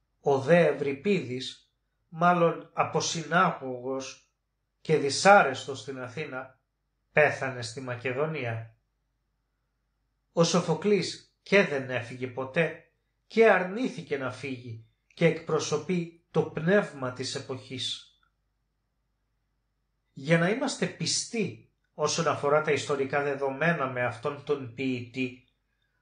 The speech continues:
πρέπει να πούμε ότι υπάρχουν και μερικές ενδιαφέρουσες,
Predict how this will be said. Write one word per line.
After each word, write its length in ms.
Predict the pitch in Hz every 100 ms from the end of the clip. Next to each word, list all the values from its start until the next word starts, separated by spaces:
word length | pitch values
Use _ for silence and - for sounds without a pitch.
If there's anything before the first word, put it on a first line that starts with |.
| _
πρέπει 260 | 180 220 269
να 180 | 240 -
πούμε 220 | 233 262
ότι 160 | -
υπάρχουν 440 | 170 - 208 269 240
και 100 | -
μερικές 440 | 160 147 214 226
ενδιαφέρουσες, 1300 | 220 160 147 123 - 254 190 127 - 120 - -